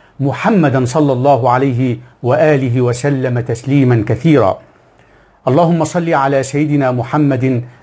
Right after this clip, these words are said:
عبدك ونبيك ورسولك النبي الأمي، وعلى آله وصحبه وسلم تسليما كثيرا.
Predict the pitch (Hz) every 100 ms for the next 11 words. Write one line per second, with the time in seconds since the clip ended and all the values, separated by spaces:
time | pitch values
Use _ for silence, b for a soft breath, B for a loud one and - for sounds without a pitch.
0 | - 113 151 147 147 147 135 120 117 127
1 | 156 151 127 131 117 117 - 160 147 127
2 | 131 120 113 151 143 123 123 120 170 175
3 | B B B 131 127 135 135 147 156 147
4 | 139 123 127 123 147 127 127 123 127 123
5 | 117 135 131 123 120 - 117 - 117 120
6 | 117 110 104 107 135 127 127 120 117